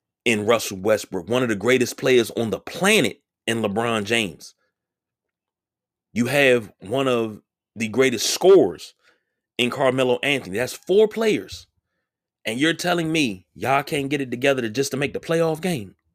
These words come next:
the play-in game? Anthony Davis is now Mister Glass. You breathe on him too hard, he cracks.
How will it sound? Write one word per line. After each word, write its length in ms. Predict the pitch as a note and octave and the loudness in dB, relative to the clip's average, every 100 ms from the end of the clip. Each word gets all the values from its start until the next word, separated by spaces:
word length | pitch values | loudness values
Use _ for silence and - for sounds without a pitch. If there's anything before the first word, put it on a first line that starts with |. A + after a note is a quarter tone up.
| _ _ | _ _
the 100 | G#2 | -8
play-in 320 | G#2 F#3 F#3+ F#3+ | -4 -2 0 0
game? 300 | G3+ F#3+ F3 _ _ _ _ _ _ _ _ _ _ _ _ _ _ _ _ _ | 0 -2 -6 _ _ _ _ _ _ _ _ _ _ _ _ _ _ _ _ _
Anthony 340 | C#3+ E3 E3+ D#3+ | 0 2 0 2
Davis 400 | E3 E3+ D#3 C#3 | 6 4 4 -4
is 80 | |
now 220 | C#3 C#3 B2+ | -2 0 2
Mister 280 | B2+ - | 0 0
Glass. 600 | G#2+ A2+ G#2 F#2+ C3 - - _ _ _ _ _ _ _ _ _ | -2 2 2 0 -6 -12 -20 _ _ _ _ _ _ _ _ _
You 140 | C#3+ E3 | -2 0
breathe 360 | C3+ E3 F#3 | 4 4 4
on 120 | C#3+ B2 | 2 2
him 220 | E3+ F3 | 0 0
too 220 | - A#2+ | -2 0
hard, 200 | A2+ A2 | 0 -2
he 140 | D3+ | -4
cracks. 640 | C#3+ - G2 - - - | -8 -6 -4 -6 -12 -18